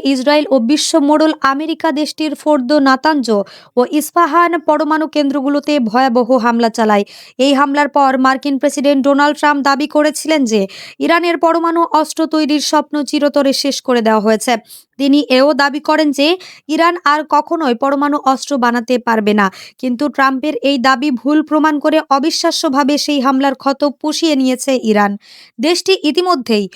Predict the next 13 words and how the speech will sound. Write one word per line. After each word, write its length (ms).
পরমাণু 440
দেশগুলোর 480
ক্ষয়ক্ষতি 560
মেরামত 420
করে 260
আবারও 360
নতুন 340
কাজ 240
শুরু 260
করেছে। 340
ইরানের 320
প্রেসিডেন্টের 560
হুঁশিয়ারি 500